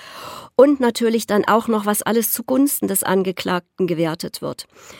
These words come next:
Ich weiß nicht, ob ich's schon gesagt habe, die eine Mutter hat, äh, dann gesagt zum, zum Angeklagten auch noch gesagt, „Wir haben lebenslänglich, wir haben lebenslänglich.“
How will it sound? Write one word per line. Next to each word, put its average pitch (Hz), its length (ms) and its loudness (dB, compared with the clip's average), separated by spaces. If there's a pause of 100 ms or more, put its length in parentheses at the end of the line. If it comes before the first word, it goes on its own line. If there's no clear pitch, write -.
(180)
Ich - 420 -2
weiß 196 180 0
nicht, 214 100 2
ob 202 60 -4
ich's 202 120 -4
schon 208 120 0
gesagt 208 300 -4
habe, 196 120 -4
die 196 120 -2
eine 202 200 2
Mutter 214 320 -2
hat, - 260 -6
äh, 196 240 -2
dann 196 220 -2
gesagt 196 360 -6
zum, 202 400 -2
zum 190 160 -4
Angeklagten 202 580 -4
auch - 160 -6
noch 208 120 -4
gesagt, - 300 -8
„Wir 233 400 0
haben 240 260 0
lebenslänglich, 214 960 -4
wir 214 300 -2
haben 214 240 -4
lebenslänglich.“ 214 800 -4